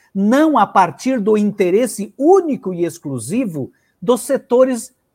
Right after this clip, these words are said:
empresariais. Porque a pec quarenta e cinco e a pec cento e dez, elas estão sendo jogadas no, no, no parlamento, estão sendo propagandeadas na sociedade, mas elas são pautas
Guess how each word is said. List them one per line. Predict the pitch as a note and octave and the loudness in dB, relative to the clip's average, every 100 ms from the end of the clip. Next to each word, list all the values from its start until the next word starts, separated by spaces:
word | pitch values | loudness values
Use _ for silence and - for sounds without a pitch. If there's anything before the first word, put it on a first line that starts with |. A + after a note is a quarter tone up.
| _ _ | _ _
empresariais. | A#3 A3+ C4 C#4+ B3+ C#4+ C#4 - - _ _ _ _ _ _ _ _ _ | -6 -2 0 2 2 2 0 -8 -20 _ _ _ _ _ _ _ _ _
Porque | - A3 | -10 -2
a | B3 | 0
pec | C4+ C#4 C#4+ | 0 -2 -4
quarenta | - G#3 F#3 G3 D#3+ | 0 0 2 -2 -4
e | C3+ | -6
cinco | - G#3 A#3+ F#3+ | -6 -6 -4 -4
e | |
a | D3 | -6
pec | C#3+ C#3 C#3 | -4 -8 -8
cento | C3+ A2 A2+ | -12 -12 -12
e | |
dez, | G#2+ F#3 A3+ - _ _ - | -4 -4 -4 -8 _ _ -2
elas | A#3+ C4+ | 0 0
estão | B3 G#3 - C#4 E4+ | -2 -8 0 2 2
sendo | E4+ - G#3 G3 E3+ | 0 -4 -2 -2 -6
jogadas | D3+ C3 D3+ A3 E3+ C3 G#2+ - _ _ | -6 -2 2 2 0 -6 -8 -16 _ _
no, | - C#3 B2 | -12 -10 -10
no, | - B2+ A#2+ | -8 -8 -6
no | B2 | -8
parlamento, | C#3 D#3 C#3+ A#2+ E3 A3+ G#3 D#3+ | -2 -2 -2 -4 -2 -2 -2 -6
estão | C#3 D#3 | -8 -12
sendo | - G3+ F3+ D3+ - _ | -6 -6 -4 -8 -10 _
propagandeadas | - F#3+ G3+ E3+ D#3+ C#3+ B2 E3+ G#3 E3+ C#3 | -2 0 0 0 0 -2 0 4 4 0 -6
na | C#3 | -8
sociedade, | C3 C3+ - A2 D3 B3 B3 G3+ B2+ - _ - | -10 -12 -12 -4 2 4 2 0 -6 -10 _ -4
mas | G3 B3+ G3+ F#3+ | 0 2 0 0
elas | B3+ C#4+ C#4 - | 0 0 0 -4
são | - B3+ D4 D4+ - - | -4 0 0 -2 -6 -2
pautas | A#3 C4 C#4+ - C4+ C4 - | 4 6 4 2 -2 -4 -6